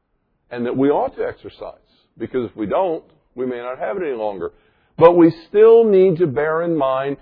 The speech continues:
that we are citizens first of a heavenly kingdom that transcends this government. And you know what? I don't care who we elect. They are not gonna solve our problems.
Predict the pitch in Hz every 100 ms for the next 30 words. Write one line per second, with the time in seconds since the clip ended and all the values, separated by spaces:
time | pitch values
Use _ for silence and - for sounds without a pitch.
0 | _ 135 147 147 156 151 139 139 - 208
1 | 214 202 - 147 - _ 202 214 - 170
2 | 147 143 175 254 233 190 156 - 151 139
3 | 143 143 _ - 160 - 165 151 143 -
4 | 208 233 202 180 - - 147 135 147 156
5 | - _ 151 165 185 240 233 180 170 175
6 | - - 185 226 208 190 175 156 220 208
7 | 175 156 165 147 123 _ _ 131 214 226
8 | 165 170 190 170 160 156 - 165 151 135
9 | 131 - 160 143 117 90 -